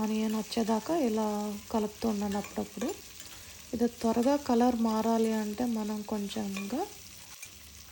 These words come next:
ఇది త్వరగా ఫ్రై అవ్వాలి అంటే కొంచెం సాల్ట్ యాడ్ చేసుకుంటున్నా. అలాగే దీంతోపాటు కొంచెం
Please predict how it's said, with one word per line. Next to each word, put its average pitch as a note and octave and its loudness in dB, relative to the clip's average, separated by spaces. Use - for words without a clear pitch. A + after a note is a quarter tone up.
ఇది A#3 6
త్వరగా A3+ 2
ఫ్రై A3 2
అవ్వాలి G#3+ 0
అంటే G3 -2
కొంచెం G#3+ 0
సాల్ట్ G#3 -2
యాడ్ G3+ -4
చేసుకుంటున్నా. G3 -4
అలాగే A3+ 2
దీంతోపాటు G#3+ 0
కొంచెం G#3 -2